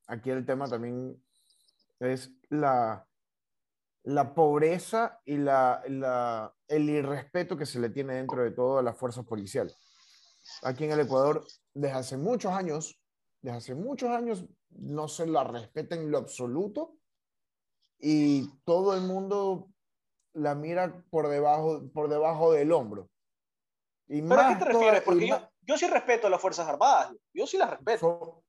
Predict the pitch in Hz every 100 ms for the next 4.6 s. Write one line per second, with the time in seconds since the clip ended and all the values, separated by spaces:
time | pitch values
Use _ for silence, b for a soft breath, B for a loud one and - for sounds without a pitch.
0 | _ _ _ _ _ - 175 180 156 170
1 | 175 196 180 190 185 170 170 170 165 165
2 | 135 127 151 156 165 147 170 156 160 151
3 | 180 170 202 147 127 175 160 165 156 170
4 | 156 156 151 165 165